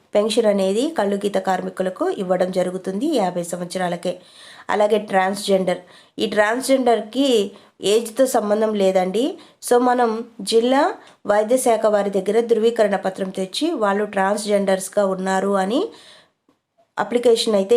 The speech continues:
ఇవ్వాల్సి ఉంటుంది. అప్పుడు వాళ్ళని తీసుకుంటారు పరిగణలోకి. తర్వాత మత్స్యకారులు, చేపలు పట్టే వాళ్ళు ఉంటారు కదా, వాళ్ళకి సంబంధించి యాభై సంవత్సరాల వయసు లేదా అంతకు పైబడిన వయసు గల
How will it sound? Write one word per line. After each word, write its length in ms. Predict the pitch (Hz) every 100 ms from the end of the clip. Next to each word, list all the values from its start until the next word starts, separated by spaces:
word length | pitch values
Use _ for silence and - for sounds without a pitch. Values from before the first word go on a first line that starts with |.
| 220
ఇవ్వాల్సి 340 | 190 196 196 196
ఉంటుంది. 300 | 190 196 240 349 202
అప్పుడు 240 | - 202 196
వాళ్ళని 400 | 196 190 190 233 427 480 - - _ _ -
తీసుకుంటారు 640 | 202 196 208 196 190 214 277
పరిగణలోకి. 680 | 208 175 185 185 180 180 190 - _ _ _ _ _ 226
తర్వాత 340 | 247 254 240 285
మత్స్యకారులు, 640 | 233 220 220 214 190 180 180 - -
చేపలు 340 | 226 220 220
పట్టే 240 | 208 202 202
వాళ్ళు 180 | 190 190 190
ఉంటారు 260 | 190 254 -
కదా, 180 | 196 247 381 - - _ _
వాళ్ళకి 320 | 202 214 240 233
సంబంధించి 500 | 208 202 202 202 202 254
యాభై 240 | 202 196 214
సంవత్సరాల 440 | 214 202 202 202 196
వయసు 280 | 190 196 196 196
లేదా 220 | 190 233 320 -
అంతకు 280 | 208 202 214 208
పైబడిన 400 | 208 202 202 202 196
వయసు 220 | 190 190
గల 140 | 190